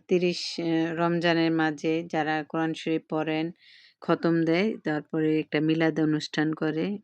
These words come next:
উম, সবাইকে খাওয়ায়। সেইখানে, আহ, মুরগির, আহ, হোক আর গরুর হাড্ডি হোক,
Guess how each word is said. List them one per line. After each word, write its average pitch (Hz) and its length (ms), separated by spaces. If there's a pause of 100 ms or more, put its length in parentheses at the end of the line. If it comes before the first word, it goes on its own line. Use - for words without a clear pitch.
উম, 156 400
সবাইকে 156 540
খাওয়ায়। 160 460 (340)
সেইখানে, 170 800 (1040)
আহ, 156 180
মুরগির, 160 640 (160)
আহ, 151 480 (500)
হোক 170 340
আর 151 240
গরুর 170 420
হাড্ডি 151 380
হোক, 160 200